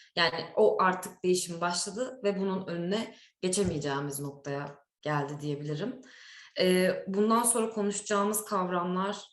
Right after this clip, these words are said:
e, paydaş kapitalizmi, e, ondan sonra degrowth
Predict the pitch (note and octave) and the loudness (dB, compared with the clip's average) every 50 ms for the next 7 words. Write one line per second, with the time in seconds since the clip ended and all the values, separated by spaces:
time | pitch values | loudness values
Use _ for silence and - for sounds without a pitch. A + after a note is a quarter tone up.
0 | - E3 E3+ E3+ E3+ E3+ E3+ E3+ E3+ E3+ - - G3+ F#3+ F#3 F#3 F#3 F#3 F#3 - | -2 0 2 2 2 2 2 0 -2 -6 -6 -2 2 2 4 4 4 2 2 0
1 | - F#3 - - - F3+ E3 D#3 C#3+ - C#3 C#3+ C#3 C#3 D#3 D3+ - _ _ _ | -4 -8 -12 -10 -10 -8 -6 -6 -6 -6 -6 -4 -4 -6 -6 -8 -12 _ _ _
2 | _ _ _ _ _ _ _ _ _ - - - A#2 A#2+ - - - F3+ F3+ F3+ | _ _ _ _ _ _ _ _ _ -12 -8 -6 -4 -4 -4 -4 -4 -4 -2 0
3 | F3+ F3+ F3 F3 - F#3 F3 E3+ E3+ F3 E3+ E3+ E3 E3+ D3+ D#3+ F#3+ G3 F3 D3+ | 0 -2 -2 -2 -2 0 0 2 2 2 2 0 0 -2 -4 -4 -2 -2 -2 2
4 | E3 E3+ D#3+ C#3+ C#3 C#3 C#3+ - - | 4 4 4 6 4 2 -2 -4 -10